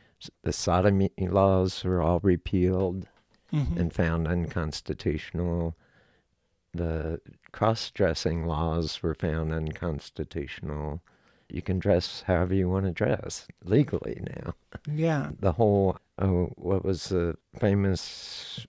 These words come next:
Speaker 1: first thing in New York? It's slipping my mind. The gay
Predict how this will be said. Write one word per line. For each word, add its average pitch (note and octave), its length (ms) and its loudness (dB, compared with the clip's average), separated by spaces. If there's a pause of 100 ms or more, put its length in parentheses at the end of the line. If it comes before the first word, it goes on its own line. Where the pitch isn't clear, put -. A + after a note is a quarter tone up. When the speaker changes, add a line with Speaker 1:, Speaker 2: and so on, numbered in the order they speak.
(160)
Speaker 1:
first - 560 -4 (160)
thing G#2 320 0
in F#2+ 160 0
New G2 120 2
York? F#2+ 460 0 (400)
It's - 220 -12
slipping E2+ 420 -2
my C#2+ 80 -2
mind. C#2+ 480 -6 (640)
The D#2+ 420 -2 (540)
gay G2+ 400 4